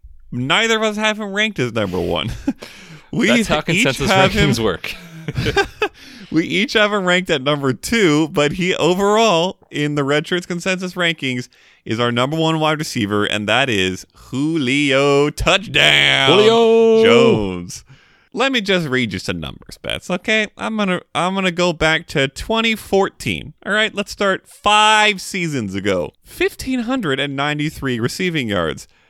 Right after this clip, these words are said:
Speaker 1: Eighteen hundred and seventy-one receiving yards. Fourteen hundred and nine, fourteen forty-four, sixteen hundred and seventy-seven receiving yards last season.
Speaker 2: Is that good?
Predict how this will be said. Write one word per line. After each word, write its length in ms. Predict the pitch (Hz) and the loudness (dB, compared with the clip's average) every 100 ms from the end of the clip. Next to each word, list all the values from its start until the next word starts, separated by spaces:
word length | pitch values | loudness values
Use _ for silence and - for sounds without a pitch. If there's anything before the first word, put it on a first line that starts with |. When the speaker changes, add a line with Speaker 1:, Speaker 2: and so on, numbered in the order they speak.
| _ _ _ _ - | _ _ _ _ 0
Speaker 1:
Eighteen 600 | 214 294 - 226 208 190 | 0 -2 -10 -8 -6 -4
hundred 460 | 165 135 135 170 | -2 -2 0 0
and 220 | 180 208 | -2 -6
seventy-one 760 | 196 214 208 220 226 226 233 220 | -2 0 0 -2 -2 0 0 0
receiving 520 | 185 - 147 123 110 | -2 0 -2 0 0
yards. 340 | 95 90 85 - - _ | 0 0 -4 -10 -20 _
Fourteen 720 | - - 220 247 233 226 208 | -14 0 2 2 0 -2 0
hundred 320 | 214 202 190 | 0 0 0
and 160 | 170 156 | 0 0
nine, 440 | 185 202 202 202 | 2 4 2 0
fourteen 760 | - - 202 208 - - 185 170 | -6 -4 2 2 0 -4 -2 -2
forty-four, 840 | - 147 143 139 - 196 196 196 185 _ _ _ - | -2 0 0 -2 0 2 2 0 -2 _ _ _ -16
sixteen 960 | - - 233 - - 220 185 180 180 - | -8 -4 -4 -6 -8 -2 0 0 -2 -6
hundred 500 | 147 135 131 135 123 | -4 -2 0 -2 -2
and 200 | 113 117 | -4 -6
seventy-seven 880 | - 170 165 175 175 - 127 123 123 | -4 -4 -4 -4 -6 -2 -2 -2 -6
receiving 540 | 113 107 120 117 113 107 | -8 -6 -4 -4 -4 -2
yards 420 | 101 95 95 - | -2 -2 -4 -6
last 400 | 92 92 95 - | -4 -2 -4 -8
season. 500 | - 85 - - - _ | -8 -8 -8 -12 -16 _
Speaker 2:
Is 240 | 104 117 - | -6 -4 -2
that 220 | 127 - | -4 -4
good? 280 | 95 78 | -4 -4